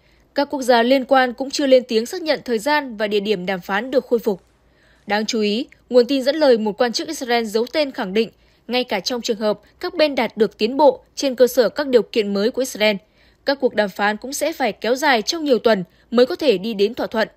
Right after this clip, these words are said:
Liên quan đến căng thẳng dọc biên giới Israel-Liban, một hệ lụy trực tiếp từ cuộc xung đột Gaza. Trong ngày hôm qua, quân đội Israel và lực lượng Hezbollah ở Liban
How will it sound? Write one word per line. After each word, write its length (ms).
Liên 200
quan 280
đến 180
căng 180
thẳng 260
dọc 160
biên 160
giới 160
Israel-Liban, 680
một 160
hệ 100
lụy 180
trực 240
tiếp 180
từ 120
cuộc 220
xung 180
đột 180
Gaza. 340
Trong 200
ngày 100
hôm 180
qua, 260
quân 100
đội 80
Israel 460
và 100
lực 100
lượng 220
Hezbollah 480
ở 140
Liban 320